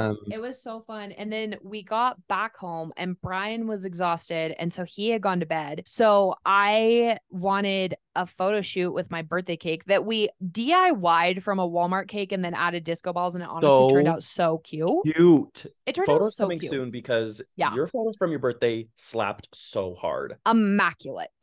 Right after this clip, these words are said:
Speaker 2: But I wanted a photo shoot with my cake. So our poor sweet friend Andrew had come to my party a bit late. So he was sober and had driven me home. Um, bless you, sweet angel.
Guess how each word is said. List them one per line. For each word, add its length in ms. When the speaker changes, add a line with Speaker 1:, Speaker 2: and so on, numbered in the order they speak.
Speaker 2:
But 160
I 120
wanted 320
a 60
photo 280
shoot 340
with 200
my 120
cake. 540
So 520
our 460
poor 160
sweet 280
friend 200
Andrew 400
had 160
come 220
to 100
my 100
party 280
a 60
bit 160
late. 360
So 160
he 220
was 260
sober 540
and 160
had 100
driven 320
me 80
home. 540
Um, 260
bless 320
you, 140
sweet 260
angel. 380